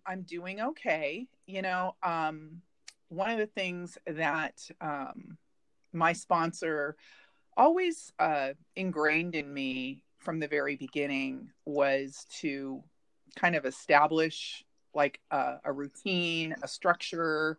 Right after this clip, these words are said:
you know, it started very early in my sobriety,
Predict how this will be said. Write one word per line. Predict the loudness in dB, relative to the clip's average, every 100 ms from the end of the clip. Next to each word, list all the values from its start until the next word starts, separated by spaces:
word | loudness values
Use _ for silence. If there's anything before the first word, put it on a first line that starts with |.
| _ -20 -20 _ -2
you | 2
know, | 4 2 0
it | -4
started | 0 2 2 2
very | -2 -2 -2
early | 0 2 2 0 -2 -12 -8
in | -4
my | -2 -4
sobriety, | -6 -4 0 2 2 -2 -6 -8